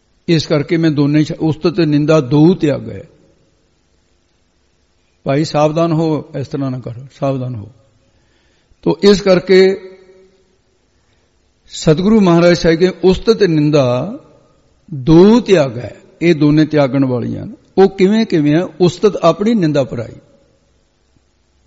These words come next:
ਤੇ ਜੇ ਕਹਿੰਦੀ ਵੀ ਉਸਤਤ ਵੀ ਛੱਡ ਦੋ, ਨਿੰਦਿਆ ਵੀ, ਫਿਰ ਕੀ ਹੋ ਗਿਆ? ਬਾਕੀ ਤਾਂ ਪੱਥਰ ਰਹਿ ਗਿਆ। ਫਿਰ ਕੀ ਜੇ, ਜੇ ਗੁਰਮੁਖਾਂ ਦੀ ਉਸਤਤ ਨਹੀਂ ਕਰਨੀ, ਸੰਤਾਂ ਦੀ ਉਸਤਤ ਨਹੀਂ ਕਰਨੀ,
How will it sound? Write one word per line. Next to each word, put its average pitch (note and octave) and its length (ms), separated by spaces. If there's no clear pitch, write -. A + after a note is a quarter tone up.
ਤੇ D3+ 100
ਜੇ D3+ 180
ਕਹਿੰਦੀ F#3+ 240
ਵੀ G3+ 60
ਉਸਤਤ F3 420
ਵੀ F#3 140
ਛੱਡ F3 180
ਦੋ, F3+ 160
ਨਿੰਦਿਆ D#3 300
ਵੀ, E3+ 100
ਫਿਰ E3 180
ਕੀ F3+ 160
ਹੋ F3 80
ਗਿਆ? F#3 120
ਬਾਕੀ E3+ 200
ਤਾਂ E3+ 120
ਪੱਥਰ E3+ 260
ਰਹਿ C#3+ 180
ਗਿਆ। D3+ 120
ਫਿਰ D3+ 160
ਕੀ D#3+ 300
ਜੇ, F3 240
ਜੇ E3 120
ਗੁਰਮੁਖਾਂ D3+ 480
ਦੀ E3+ 100
ਉਸਤਤ E3 260
ਨਹੀਂ E3 220
ਕਰਨੀ, D#3+ 380
ਸੰਤਾਂ D#3+ 380
ਦੀ F3 80
ਉਸਤਤ E3 220
ਨਹੀਂ D#3+ 220
ਕਰਨੀ, D#3+ 440